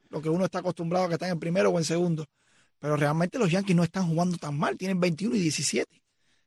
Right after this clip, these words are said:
tienen un récord positivo, están jugando para quinientos cincuenta y tres de averaje. El tema está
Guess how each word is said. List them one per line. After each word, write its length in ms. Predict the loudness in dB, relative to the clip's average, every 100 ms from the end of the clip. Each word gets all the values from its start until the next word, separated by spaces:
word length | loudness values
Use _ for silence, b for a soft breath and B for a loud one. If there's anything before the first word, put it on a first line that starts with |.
| _
tienen 220 | -2 0 2
un 100 | 2
récord 240 | 2 0
positivo, 540 | 0 0 -2 -2 -6
están 240 | -4 0 2
jugando 420 | 4 4 4 0 B B
para 220 | -4 0 2
quinientos 400 | 2 2 2 0
cincuenta 300 | 2 2 2
y 20 |
tres 140 | 2 2
de 40 |
averaje. 420 | 2 2 0 -2
El 260 | -2 -4 -4
tema 280 | -4 -2 0
está 380 | -2 -2 -4